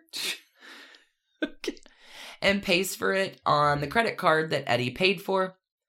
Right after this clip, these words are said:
Speaker 2: And technically, he was still living in the house, and she knew she needed him to leave for a while during the surgery and her recovery. So <laughs> Brandy tells Eddie that her mother's coming to visit,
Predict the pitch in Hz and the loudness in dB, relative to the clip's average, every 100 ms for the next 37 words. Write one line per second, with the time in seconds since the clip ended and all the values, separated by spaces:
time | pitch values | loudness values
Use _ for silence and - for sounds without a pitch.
0 | _ _ _ _ _ - 185 175 226 202 | _ _ _ _ _ 2 2 2 4 4
1 | 185 185 190 214 180 175 - 180 170 175 | 2 0 0 0 0 -2 -2 0 0 0
2 | 170 - 190 202 208 180 147 147 175 - | -2 -2 0 0 0 2 2 2 0 -6
3 | - - 160 160 - _ _ _ - - | -4 0 0 0 -6 _ _ _ -4 0
4 | 220 208 175 - 180 165 160 151 139 156 | 2 2 0 0 -2 0 0 0 0 2
5 | 151 156 139 _ _ - 165 143 143 147 | 2 0 -4 _ _ -4 -2 0 2 2
6 | 156 - 165 165 160 156 156 151 147 139 | 0 -2 0 2 4 4 4 2 0 0
7 | 131 135 131 139 139 139 139 139 131 131 | 0 2 0 -2 2 2 4 2 0 0
8 | 135 123 113 156 143 196 247 277 _ _ | 0 -2 -2 0 2 2 0 -4 _ _
9 | _ _ _ - - 196 170 175 139 - | _ _ _ -6 4 6 6 4 0 -10
10 | - - 302 202 185 175 165 151 - - | -10 0 2 4 6 6 6 2 -4 -18
11 | - - - - 196 190 - 160 185 170 | -18 -18 2 6 6 6 2 2 2 2
12 | 156 151 147 151 170 - 196 190 196 196 | 0 2 2 2 0 0 0 0 0 0
13 | 208 214 240 - | 0 0 -2 -2